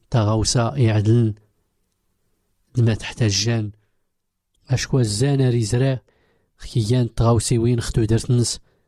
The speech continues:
داري التيمغور غيكادا في الله فكريتيان هاد النيلين دوا الزاناد ما منك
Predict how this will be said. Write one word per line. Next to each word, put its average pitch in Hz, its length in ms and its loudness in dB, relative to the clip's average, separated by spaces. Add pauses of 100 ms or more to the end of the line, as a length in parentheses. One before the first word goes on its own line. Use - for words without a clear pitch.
(420)
داري 113 260 2
التيمغور 113 720 0 (1040)
غيكادا 113 460 0
في 117 160 0
الله 110 400 0 (120)
فكريتيان 110 960 0 (1160)
هاد 113 200 0
النيلين 123 680 2
دوا 110 280 2
الزاناد 117 680 0 (1200)
ما 113 180 2
منك 120 400 0